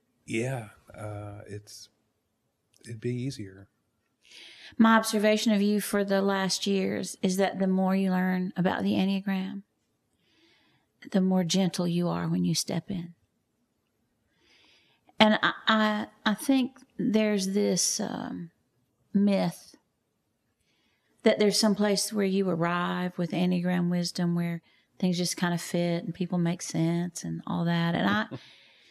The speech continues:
Speaker 2: I, I haven't found that, and I've been using it for a long, long time. But I do believe that the Enneagram increases our capacity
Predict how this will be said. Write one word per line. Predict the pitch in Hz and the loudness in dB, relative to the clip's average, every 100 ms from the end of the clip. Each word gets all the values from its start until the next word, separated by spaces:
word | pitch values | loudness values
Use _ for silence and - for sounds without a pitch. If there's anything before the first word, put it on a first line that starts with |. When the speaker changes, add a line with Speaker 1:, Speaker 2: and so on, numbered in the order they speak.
| _ - | _ 0
Speaker 2:
I, | 202 220 220 | 4 4 6
I | 208 208 | 4 6
haven't | 180 160 | 4 2
found | 165 160 160 | 2 4 4
that, | 156 165 | 2 0
and | 180 | 0
I've | 175 170 | 0 2
been | 170 | 2
using | 170 165 170 | 2 2 0
it | - | -2
for | - | -2
a | 170 | 0
long, | 170 190 180 | 2 2 2
long | 160 151 | 2 0
time. | 151 156 151 156 170 _ _ _ _ _ _ _ - | 0 -2 -2 -4 -10 _ _ _ _ _ _ _ -2
But | 214 220 - | 0 2 2
I | 214 | 2
do | 196 185 196 240 247 247 247 247 247 - | 2 -2 2 4 6 6 4 2 0 -2
believe | 208 202 190 185 180 180 - _ | 0 2 2 0 -2 -6 -12 _
that | 180 185 180 180 185 - _ _ _ _ _ | 0 2 2 0 -6 -12 _ _ _ _ _
the | 190 202 - | -4 -2 0
Enneagram | 190 196 196 180 180 180 175 - _ _ _ | 2 2 2 0 0 0 -4 -12 _ _ _
increases | 202 190 175 - 233 214 - - - - - - - | 0 2 0 -2 0 0 -2 -8 -12 -14 -18 -8 -2
our | 165 | -2
capacity | - - 175 170 165 - 185 185 | -2 -4 -2 -2 -4 -10 -12 -14